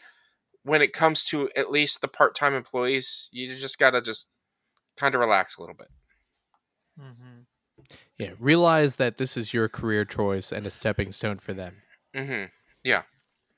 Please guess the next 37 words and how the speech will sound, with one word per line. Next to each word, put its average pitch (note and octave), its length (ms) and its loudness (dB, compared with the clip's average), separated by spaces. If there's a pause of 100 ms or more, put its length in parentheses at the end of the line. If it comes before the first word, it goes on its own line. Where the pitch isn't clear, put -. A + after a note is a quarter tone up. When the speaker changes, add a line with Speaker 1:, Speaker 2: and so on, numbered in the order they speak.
(880)
Speaker 3:
Or G#2 160 0
a F#2 40 -4
pit - 280 -6
stop. F2+ 320 -8 (220)
Not G#2+ 240 -8
necessarily G2 560 -8
stepping - 300 -16
stone, - 320 -16
but, - 180 -10
like, G2 180 -8 (380)
so G2+ 240 -4 (220)
your C3 280 6
level C3 300 6
of A2+ 80 -2
seriousness A#2+ 600 -2
is A2 160 -6
not G#2+ 220 -4
their A2 160 0
level A2 300 0
of G#2+ 80 -2
seriousness, A#2 600 -2
and A2 180 -8
you G#2+ 80 -6
need G#2+ 160 -8
to G#2+ 80 -10
find G#2 300 -8
a G2 60 -6
happy G#2 280 -6
medium G2+ 440 -8
for - 160 -10
both G2+ 300 -6
of G#2 100 -10
you G#2 100 -4
to G2 80 -8
work G2+ 260 -10
Speaker 1:
Yeah. A#2 200 -4
Speaker 3:
together. - 180 -16